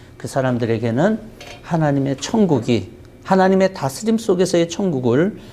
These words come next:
맛볼 수 있다라고 하는 것입니다. 여러분, 기꺼운 마음은 법적으로 생기는 게 아니에요.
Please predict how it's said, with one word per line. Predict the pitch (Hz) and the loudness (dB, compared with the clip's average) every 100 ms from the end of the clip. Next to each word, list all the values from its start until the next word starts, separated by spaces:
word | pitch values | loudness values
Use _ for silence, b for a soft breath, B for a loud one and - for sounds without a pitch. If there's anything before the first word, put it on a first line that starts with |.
| B B | B B
맛볼 | - - - 143 135 | -12 -10 2 4 4
수 | - 147 139 139 139 | 0 0 2 2 -2
있다라고 | - - 131 127 113 123 | -12 -2 0 0 -2 -6
하는 | 123 120 | -8 -10
것입니다. | 120 - 117 110 - - - - - - - - - - - - - B B B B B B 202 | -12 -16 -18 -20 -20 -20 -20 -20 -20 -20 -20 -20 -20 -20 -20 -20 -20 B B B B B B 4
여러분, | 247 | 6
기꺼운 | 240 208 240 247 240 | 6 6 6 8 8
마음은 | 214 214 214 254 156 104 - | 8 8 8 8 6 2 2
법적으로 | - - - 277 226 226 208 | 2 2 4 6 8 6 6
생기는 | 277 262 247 226 | 6 6 6 6
게 | 220 | 4
아니에요. | - 127 160 147 120 139 131 | 2 2 4 4 2 -2 -6